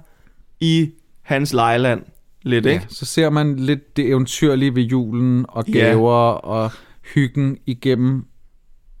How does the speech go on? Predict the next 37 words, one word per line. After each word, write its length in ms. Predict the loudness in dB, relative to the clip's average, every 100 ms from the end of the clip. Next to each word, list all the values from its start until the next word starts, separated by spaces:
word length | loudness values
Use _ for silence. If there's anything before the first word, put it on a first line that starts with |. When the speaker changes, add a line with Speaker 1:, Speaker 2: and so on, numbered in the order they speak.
| -20 -20 -20 -6
Speaker 2:
børnenes 500 | -4 -2 -4 -6 -6
øje. 260 | -6 -6 -6 -12 -4
<clears throat> 500 | 0 0 2 2 0
Hold 140 | -2 -4
da 60 |
op. 120 | -6 -8 -14 -20 -20 -20 -20 -20 -20 -20 -8
Igennem 580 | -4 0 0 2 0 -4 -16 -20 -20 -20 -20 -4
deres 260 | 0 2 0
øjne, 380 | 0 2 2 0
i 100 | -4
stedet 320 | -2 -2 -2
for 400 | 0 0 -2 -6
at 80 | -6 -4
prøve 460 | -2 2 2 2 0
at 60 |
forcere 480 | -4 -6 -2 0 0
et 40 | 0
eller 120 | 0
andet 220 | -2 -2 -2
barnligt 460 | -2 0 0 -2 -2
ned 260 | -2 -2
i 60 | -4
sig 180 | -6 -6
selv, 360 | 0 0 -2
som 160 | -4 -2
måske 420 | -2 -2 -2 -2
ikke 160 | -2 -4
findes 320 | -4 -2 -2
længere. 280 | -4 -4 -8 -12 -20 -16 -10
Det 80 | -4
skal 140 | -2
man 160 | -2 0
finde 220 | 0 0
på 80 | -2
andre 320 | -2 0 0
måder, 280 | 2 2 0
men 200 | -2